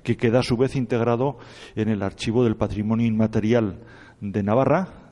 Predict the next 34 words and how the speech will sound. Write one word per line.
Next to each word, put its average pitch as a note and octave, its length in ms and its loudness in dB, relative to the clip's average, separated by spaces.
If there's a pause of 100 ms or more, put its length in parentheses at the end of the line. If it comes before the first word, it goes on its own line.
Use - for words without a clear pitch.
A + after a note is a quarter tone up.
eh, F#2+ 640 -10
a F#2+ 80 -10
propuesta G#2 500 -4
de G2 140 -2
la F#2+ 180 -6
Universidad G2 720 -2 (440)
Pública, C#3 500 2 (560)
y, D#3 260 2
eh, A2+ 520 2
allí E3 480 2 (280)
es C3+ 220 2
donde B2 320 4
han C3+ 180 0
quedado C#3+ 480 2
decenas D#3 960 0 (140)
y A#2+ 120 -2
decenas C#3+ 520 -2
de A2+ 140 -2
testimonios D3 840 -2 (420)
de G#2 160 -2
gente C#3 360 0
mayor A#2+ 560 0 (340)
que G#2+ 120 -2
nos G2+ 240 -2
ha C3 80 2
narrado C3 540 0
cómo A#2+ 260 0
eran C#3 380 -4
sus - 420 -6
vivencias, B2+ 640 -2
cómo A2 280 -4
eran A2+ 200 -4
sus A2 220 -6
recuerdos, A#2 720 -4